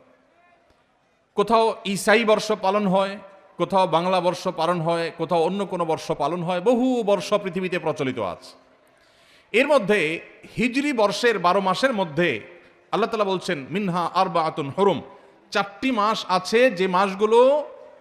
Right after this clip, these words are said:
মর্যাদাপূর্ণ মাস, সম্মানিত মাস।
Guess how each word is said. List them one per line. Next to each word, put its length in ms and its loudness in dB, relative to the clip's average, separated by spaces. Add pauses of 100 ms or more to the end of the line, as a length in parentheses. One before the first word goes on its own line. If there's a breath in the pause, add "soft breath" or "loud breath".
মর্যাদাপূর্ণ 800 2
মাস, 460 -4 (500)
সম্মানিত 640 6
মাস। 600 -2